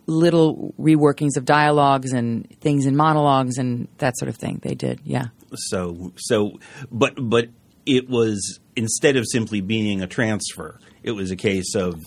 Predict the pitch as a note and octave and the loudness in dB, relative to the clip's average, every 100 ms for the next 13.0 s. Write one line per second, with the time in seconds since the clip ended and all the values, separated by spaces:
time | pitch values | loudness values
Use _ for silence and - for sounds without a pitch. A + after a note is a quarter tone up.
0 | - - A2 F#2+ F2+ - A#2 G2+ A3 B3 | -14 -8 -6 -6 -6 0 2 4 4 4
1 | G3+ F3 F3+ E3+ D3 C3 C#3+ D3+ C3 D3 | 6 6 6 6 4 2 0 0 2 2
2 | C3+ A#2 - C#3+ A2+ C3+ D#3+ E3+ D#3 C3+ | 2 0 0 2 4 4 2 4 0 0
3 | G2 A#2 A#2 A#2 B2 A#2+ A#2 - B2 B2 | -2 0 0 2 2 2 0 -2 0 0
4 | A#2+ - A#2 G2 G#2+ A#2 - G#2+ G#2 G#2 | 0 -2 -2 -2 -4 -8 -6 -6 -4 -8
5 | - - E2 - - - - - E3+ G#2+ | -10 -14 -16 -18 -20 -20 -12 2 4 4
6 | - F#3+ F#3+ D#3 A#2+ - - C3+ G#2+ G2+ | 2 0 0 0 0 -2 -2 0 0 2
7 | G2 F#2 - G#2 G2 F2 G2+ F#2 F2 - | 0 0 -4 -4 -4 -4 0 -2 -2 -4
8 | F#2 G2 - G2+ F#2+ F2 F2 F2+ E2+ - | -4 -4 -4 -2 -2 -6 -6 -4 -6 -8
9 | _ - A#2 C3 A2+ G2+ B2 B2 B2 - | _ 0 4 4 4 0 0 2 2 2
10 | - B2+ A2+ A2 B2+ A#2+ A#2 A2 G#2+ - | 0 2 2 2 0 2 2 4 2 2
11 | G#2+ A2+ A2 G#2 F#2 F2+ G3+ F#3 G#2 G#2+ | 0 2 0 -2 -2 0 2 2 2 2
12 | G2+ G2+ _ _ _ _ - - F#2+ | 2 0 _ _ _ _ -14 -12 -10